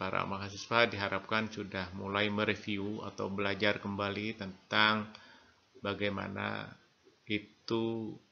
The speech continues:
metrik, apa itu metrik, bagaimana mengoperasikan secara matematis metrik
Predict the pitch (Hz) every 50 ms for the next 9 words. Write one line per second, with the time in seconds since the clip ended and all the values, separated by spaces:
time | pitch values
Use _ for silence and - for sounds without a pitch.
0 | _ _ _ _ - 104 95 95 - - - - 123 113 113 - - - - 113
1 | 98 - - _ _ - 92 - - - 107 107 107 98 - 101 98 - 101 98
2 | 98 98 95 - - - 120 120 123 120 - - - _ _ _ - 95 92 90
3 | 92 95 98 98 92 107 104 107 104 101 104 101 - 85 - - - - 98 98
4 | 92 92 - 107 104 - - _ - 113 104 107 104 98 95 - - _ - -
5 | - - - - - - - - - 113 101 - - 110 104 101 98 98 95 95
6 | 95 - 101 95 95 92 - - 117 110 - 104 95 95 - - - 123 120 123
7 | -